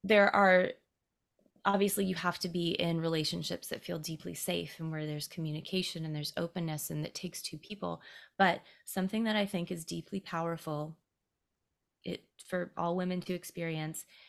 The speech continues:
is to be sexually worshipped and given to with abandon by a partner who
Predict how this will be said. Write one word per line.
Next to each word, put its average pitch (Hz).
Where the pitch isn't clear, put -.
is 175
to 196
be 175
sexually 220
worshipped 160
and 170
given 180
to 196
with 180
abandon 151
by 160
a 156
partner 170
who 175